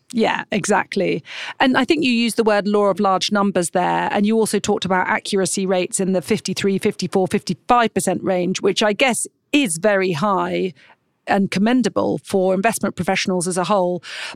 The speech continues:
But if it's all about the law of large numbers, does that mean that you ultimately want to have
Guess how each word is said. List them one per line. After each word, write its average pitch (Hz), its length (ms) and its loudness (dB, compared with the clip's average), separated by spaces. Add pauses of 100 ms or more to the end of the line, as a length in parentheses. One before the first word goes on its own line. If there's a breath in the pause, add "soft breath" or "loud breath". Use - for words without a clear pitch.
(120)
But 233 240 2
if 311 200 2
it's - 160 2
all 277 160 4
about 226 240 4
the 226 80 0
law 220 160 2
of 202 140 0
large 196 280 0
numbers, 185 360 0
does 233 180 0
that 208 180 2
mean 208 360 0
that 185 160 -2
you 202 180 2
ultimately 185 580 0
want 185 340 -2
to 180 100 -2
have 180 500 -2